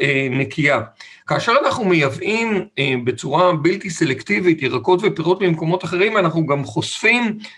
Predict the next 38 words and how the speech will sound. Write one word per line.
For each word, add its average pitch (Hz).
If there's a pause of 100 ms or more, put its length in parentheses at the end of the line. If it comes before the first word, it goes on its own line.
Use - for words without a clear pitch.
(320)
את 156
הירקות 143
והפירות 180
אצלנו 196
לכל 139
מיני 202
מזיקים 196
שלא 190
נמצאים 156
כאן. 113 (240)
אני 170
אתן 220
לך 220
דוגמה, 196 (340)
בננות 190
בישראל 175
היום 170
לא 170
מרססים, 131
כי 175
אין 240
אצלנו, 220
אה, 170
מזיקים 208 (160)
של 151
בננות. 147 (300)
אבל 156
אם 233
אנחנו 269
נייבא 170
בננות 180
בזול 151
מחוץ 156
לארץ, 135
אנחנו 160
נייבא 156
יחד 196
איתם 202